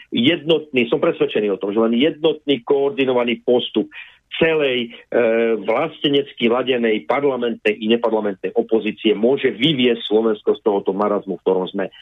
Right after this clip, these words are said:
Jednotlivé politické subječiky môžeme sa hrať na svojom vlastnom piesočku, ale nič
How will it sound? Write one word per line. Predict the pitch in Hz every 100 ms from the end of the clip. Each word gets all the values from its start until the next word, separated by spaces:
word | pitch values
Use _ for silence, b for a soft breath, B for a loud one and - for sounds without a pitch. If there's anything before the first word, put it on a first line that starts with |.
| B B -
Jednotlivé | 120 180 175 - 147 131
politické | 139 135 120 117 123 107
subječiky | 127 123 117 107 110
môžeme | 104 117 113 107
sa | 104 101
hrať | 101 98
na |
svojom | - 101 98
vlastnom | 98 -
piesočku, | 85 95 - - 95
ale | 95 98
nič | 123 123